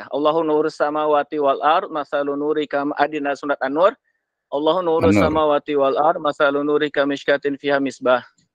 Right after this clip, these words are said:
Speaker 2: Itu masih An-Nur.
Speaker 1: Ya. Masih
Speaker 2: Oke,
Speaker 1: An-Nur, Pak,
Speaker 2: pertanyaan
Speaker 1: ayat
Speaker 2: berikutnya.
Speaker 1: tiga puluh. Ya.
Speaker 2: Oke, eh,
Speaker 1: Ya, Pak.
Speaker 2: ketika kursi atau meja yang dia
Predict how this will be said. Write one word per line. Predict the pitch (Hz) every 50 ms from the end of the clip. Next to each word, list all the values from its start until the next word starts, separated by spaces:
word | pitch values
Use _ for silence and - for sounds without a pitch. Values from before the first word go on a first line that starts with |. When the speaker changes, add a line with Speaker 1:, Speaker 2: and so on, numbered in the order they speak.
| _ _ -
Speaker 2:
Itu | - 90 85 87 117
masih | 117 107 101 - - 90
An-Nur. | 87 98 110 117 113 101 90 80 80 80 82 82 - _ _ _ _ _ _ _ _ _ _ _ _ _ _ _ _ _ _
Speaker 1:
Ya. | _ 156 147 143 - - _ _ _ _ _ _ _ _ _ _ _ _ _ _ -
Masih | 104 95 98
Speaker 2:
Oke, | -
Speaker 1:
An-Nur, | 101 98
Pak, | 107 113
Speaker 2:
pertanyaan | 110 120 123
Speaker 1:
ayat | 120
Speaker 2:
berikutnya. | 113 - - - 170 - 120 101
Speaker 1:
tiga | 87 -
puluh. | 165 170 165 170 170 170 160 - _ _ _ _ _ _ _ _ _ -
Ya. | 147 135 - _ _ _ _ _ _ _ _ _ _ _ _ _ _ _ _ _ _ _
Speaker 2:
Oke, | - 104 87 82 -
eh, | _ _ _ _ _ - 98 98 101
Speaker 1:
Ya, | 151 151
Pak. | - 139 -
Speaker 2:
ketika | - 165 175 - 156 135 -
kursi | - - 147 147 139 - - 123 107 98 107 131 - - _ _
atau | - 98 98 - - 101
meja | 98 104 104 98 98 95 90 - 95 87 90 90 87 - _ _ _ _ _ _ -
yang | 101 98 92 92 92 90 87 85
dia | 87 98 98 95